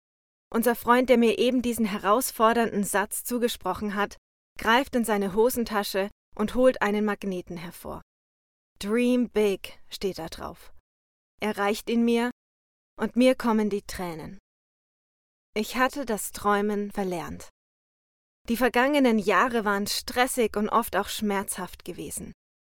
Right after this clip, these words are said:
Zwischen Windeln und Umzügen und Ehekrise hatte ich vergessen,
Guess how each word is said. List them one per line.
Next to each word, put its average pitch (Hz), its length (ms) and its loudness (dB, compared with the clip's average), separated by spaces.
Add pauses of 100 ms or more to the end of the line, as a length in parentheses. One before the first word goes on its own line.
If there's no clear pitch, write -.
(360)
Zwischen 226 380 -2
Windeln 269 520 4
und 175 300 -8
Umzügen 247 760 0
und - 280 -8 (100)
Ehekrise 233 880 0
hatte 247 220 0
ich 208 140 -2
vergessen, 233 600 -4